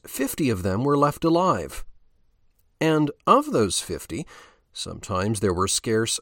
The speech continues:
five well at a time to look after the sick. Yet their profound submission to the will of God,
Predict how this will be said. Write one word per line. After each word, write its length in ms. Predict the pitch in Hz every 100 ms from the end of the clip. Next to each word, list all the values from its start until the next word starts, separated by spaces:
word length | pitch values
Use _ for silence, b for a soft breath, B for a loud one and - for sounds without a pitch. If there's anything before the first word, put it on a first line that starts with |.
| _
five 800 | - - 175 156 71 50 - - -
well 440 | 92 151 139 92
at 80 | 90
a 60 |
time 460 | 95 - 180 98 101
to 100 | 135
look 240 | 123 131
after 260 | 135 131 -
the 120 | 151
sick. 400 | - 208 107 - - _ _ _ _ _ _ _ _ _ _ _ _ _ _ B B B B B B
Yet 200 | - 170
their 120 | 208 196
profound 500 | 214 202 214 262 302
submission 640 | 302 165 110 101 127 123
to 80 | 143
the 100 | 151
will 180 | 104 113
of 140 | 135
God, 460 | 156 139 87 64